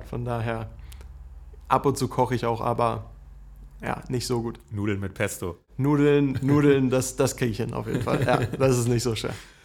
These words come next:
Speaker 2: Und, äh, hast du eine Richtung, die du besonders magst? Asiatisch, italienisch?
Speaker 1: Ja, also, ja, also ich mag viel, aber asiatisch, äh, asiatisch, äh, ist immer, ist immer gut. Das
Speaker 2: Okay.
Speaker 1: geht immer.
Speaker 2: Lina Andresen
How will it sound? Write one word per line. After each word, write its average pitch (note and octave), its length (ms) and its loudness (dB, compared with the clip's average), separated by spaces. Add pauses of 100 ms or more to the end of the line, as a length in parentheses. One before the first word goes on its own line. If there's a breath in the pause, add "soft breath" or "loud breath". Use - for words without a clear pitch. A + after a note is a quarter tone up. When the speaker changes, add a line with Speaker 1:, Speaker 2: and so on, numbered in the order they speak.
(240 loud breath)
Speaker 2:
Und, A2+ 300 2
äh, G#2+ 180 4
hast A#2 240 -2
du B2 40 2
eine G#2+ 180 0
Richtung, B2+ 300 -2
die B2+ 80 -4
du B2+ 120 -4
besonders B2 420 -6
magst? B2+ 460 -6 (200)
Asiatisch, G2+ 600 -4
italienisch? F#2 760 -6
Speaker 1:
Ja, C#3 200 6
also, C3 240 2
ja, B2 220 6
also A#2 340 0
ich A2 100 -4
mag A#2 180 -2
viel, B2 220 0
aber A2+ 340 2
asiatisch, A#2+ 680 -2
äh, A#2 200 -4 (520)
asiatisch, A#2 760 -4
äh, A2+ 300 -6 (520)
ist B2+ 160 -6
immer, A#2 360 -2
ist A2+ 140 -6
immer A2+ 140 -2
gut. A2 200 -10 (300)
Das G2 140 -2
Speaker 2:
Okay. G2+ 80 -2
Speaker 1:
geht F#2 120 -2
immer. A2+ 140 -8 (1200 loud breath)
Speaker 2:
Lina D3+ 340 4
Andresen C3+ 640 0